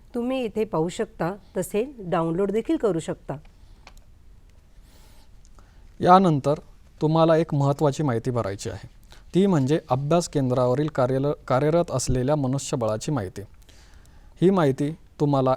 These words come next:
Speaker 2: एलएससी प्रोफाईल टॅबमध्ये द्यायची आहे. यामध्ये अभ्यास केंद्राचे प्रमुख, संयोजक, तांत्रिक सहाय्यक, सहाय्यक यांचे नाव व मोबाईल नंबर द्या व शेवटी अभ्यास केंद्रांचा मे-, अधिकृत मेल आयडी द्या.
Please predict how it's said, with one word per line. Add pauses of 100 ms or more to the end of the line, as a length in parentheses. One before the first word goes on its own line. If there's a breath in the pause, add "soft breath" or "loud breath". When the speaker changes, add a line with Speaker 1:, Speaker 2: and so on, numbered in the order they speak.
(120)
Speaker 2:
एलएससी
प्रोफाईल
टॅबमध्ये
द्यायची
आहे. (140)
यामध्ये
अभ्यास
केंद्राचे
प्रमुख, (240)
संयोजक, (560 soft breath)
तांत्रिक
सहाय्यक, (200)
सहाय्यक (260 soft breath)
यांचे
नाव (100)
व
मोबाईल
नंबर
द्या (380 loud breath)
व
शेवटी (120)
अभ्यास
केंद्रांचा
मे-, (280)
अधिकृत (100)
मेल
आयडी
द्या.